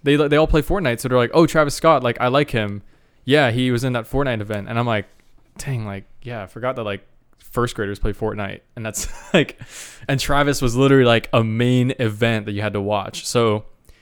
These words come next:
yeah, I don't know, man. We'll see.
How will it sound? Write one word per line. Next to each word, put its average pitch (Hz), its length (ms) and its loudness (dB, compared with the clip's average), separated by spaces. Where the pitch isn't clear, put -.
yeah, 113 320 4
I 127 40 4
don't 180 140 0
know, 135 120 0
man. 104 400 -6
We'll 143 140 -2
see. 110 380 -2